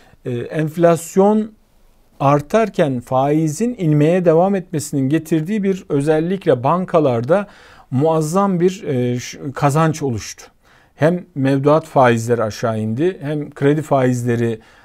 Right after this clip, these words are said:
aşağı inse de enflasyon endeksli bonolardan çok ciddi kar yazdılar.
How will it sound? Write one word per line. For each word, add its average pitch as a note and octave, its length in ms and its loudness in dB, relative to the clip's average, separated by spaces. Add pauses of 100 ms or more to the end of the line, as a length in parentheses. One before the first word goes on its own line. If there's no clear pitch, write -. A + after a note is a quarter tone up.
(120)
aşağı B2+ 380 0
inse B2+ 300 0
de F3 60 2
enflasyon C3+ 640 0
endeksli C#3+ 500 -2
bonolardan B2+ 640 2
çok D3 240 -6
ciddi A2 260 -10
kar A2 220 -4
yazdılar. G#2+ 640 -4